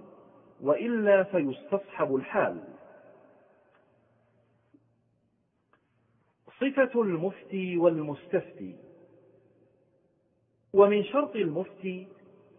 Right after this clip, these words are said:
أن يكون عالما بالفقه أصلا وفرعا، خلافا ومذهبا، وأن يكون كامل الآلة في الاجتهاد، عارفا بما يحتاج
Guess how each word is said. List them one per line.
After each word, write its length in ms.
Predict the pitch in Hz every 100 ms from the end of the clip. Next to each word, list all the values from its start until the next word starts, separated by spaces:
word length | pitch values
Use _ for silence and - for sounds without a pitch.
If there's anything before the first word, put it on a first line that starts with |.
| _ _ _ _ 185
أن 100 | 180
يكون 360 | 185 - 277 254
عالما 560 | 147 165 214 214 202
بالفقه 640 | 202 196 165 139 202 - - - - - - - 202
أصلا 480 | 208 - 196 190
وفرعا، 640 | 170 160 202 165 104 87 - - - - - - - -
خلافا 640 | 180 151 170 185 185 185 165
ومذهبا، 680 | 156 151 113 127 170 98 82 - - - - - - _ _ _ _ -
وأن 360 | 139 151 151 143
يكون 420 | - 214 214 185
كامل 480 | - 208 220 214 190
الآلة 720 | 147 - 180 190 185 - 151
في 120 | 180
الاجتهاد، 600 | 165 - 165 165 180 98 - - - - - - - - - _ _ _ -
عارفا 600 | 139 202 262 269 233 220
بما 480 | 208 180 196 180 160
يحتاج 540 | 135 - - 208 202